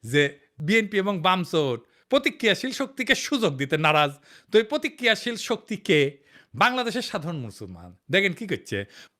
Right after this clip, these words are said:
মনে হচ্ছে বিএনপি ও বামজোট উভয় বর্তমান দক্ষিণপন্থী প্রতিক্রিয়াশীল ধর্মীয় শক্তিগুলোকে আরো সংগঠিত হওয়ার সুযোগ দিতে নারাজ। এবার বুঝেছেন তো, সব ইন্ডিয়ান লেসপেন্সার এক হইছে।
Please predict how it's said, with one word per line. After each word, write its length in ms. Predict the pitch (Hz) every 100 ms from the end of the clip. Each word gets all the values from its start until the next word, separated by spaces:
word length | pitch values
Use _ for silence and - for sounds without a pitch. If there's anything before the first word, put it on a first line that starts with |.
| _ 131
মনে 280 | 190 330
হচ্ছে 600 | 240 254 - - 151 107 92 _ _ 110
বিএনপি 560 | 117 262 339 311 302
ও 80 | 254
বামজোট 640 | 143 196 262 196 185 165
উভয় 440 | 220 190 302 339 277
বর্তমান 600 | 254 269 302 285 277 175
দক্ষিণপন্থী 840 | 208 - 330 349 339 240 - 254 - - _
প্রতিক্রিয়াশীল 800 | - 269 247 _ 220 190 - 240
ধর্মীয় 440 | 143 151 214 240 233
শক্তিগুলোকে 680 | 226 220 220 196 202 190 131 - - -
আরো 220 | 170 240
সংগঠিত 560 | - 254 220 226 214 196
হওয়ার 220 | 180 175
সুযোগ 440 | - - 180 127
দিতে 240 | 139 143 156
নারাজ। 640 | 127 127 131 131 - 143 - _ _ _ - _ _ -
এবার 260 | 214 262
বুঝেছেন 500 | 202 226 254 - 139
তো, 340 | - 113 107 110 _ _ _ -
সব 500 | - - 208 285 - - -
ইন্ডিয়ান 400 | 269 254 233 196
লেসপেন্সার 680 | 185 180 - 185 - 175 160 -
এক 240 | 226 196 -
হইছে। 360 | 147 - 135